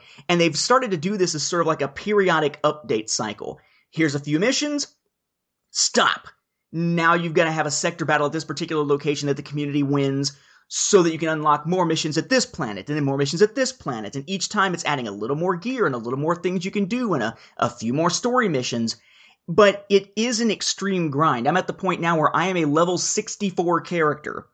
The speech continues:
I have not hit the current level cap that exists after the most recent update,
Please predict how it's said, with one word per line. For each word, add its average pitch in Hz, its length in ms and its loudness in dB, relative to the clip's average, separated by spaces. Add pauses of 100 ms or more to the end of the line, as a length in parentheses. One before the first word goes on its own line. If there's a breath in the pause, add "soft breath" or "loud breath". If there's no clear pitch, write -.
(360 soft breath)
I 151 120 4
have 143 120 0
not 170 280 0
hit 202 280 2
the 147 120 -2
current 214 500 -2
level 131 340 2
cap 120 420 -6 (100)
that 139 160 2
exists 135 340 2
after 143 180 0
the 139 60 -4
most 135 220 -2
recent 170 400 -4
update, 127 560 0